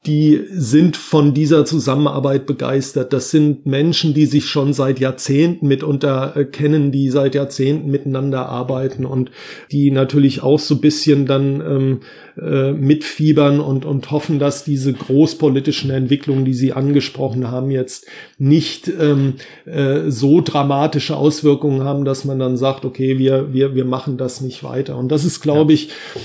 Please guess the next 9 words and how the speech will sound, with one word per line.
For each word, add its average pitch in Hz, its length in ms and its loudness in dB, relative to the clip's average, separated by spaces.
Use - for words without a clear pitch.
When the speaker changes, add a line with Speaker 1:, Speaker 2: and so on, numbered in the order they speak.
Speaker 1:
in, 160 220 2
in 151 160 2
solchen 151 400 2
Phasen 147 520 -2
auch 147 200 -2
ein 139 80 -2
ganz 143 280 0
wichtiger 147 440 0
Aspekt, - 640 -2